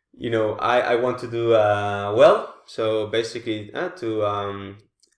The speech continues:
to keep busy with, you know, giving workshops every other, other day,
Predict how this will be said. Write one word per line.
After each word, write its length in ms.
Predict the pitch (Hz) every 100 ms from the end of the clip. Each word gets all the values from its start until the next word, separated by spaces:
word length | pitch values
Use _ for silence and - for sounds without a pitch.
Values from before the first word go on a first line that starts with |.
| _ _
to 140 | 117
keep 360 | - 127 117 117
busy 480 | 120 117 127 117 113
with, 380 | 107 104 -
you 80 | 117
know, 340 | 107 120 - - 76 110 - -
giving 300 | 120 117 113
workshops 540 | 117 117 - 110 - 113
every 200 | 107 113
other, 240 | 110 110
other 280 | 110 101 104
day, 460 | 110 110 107 110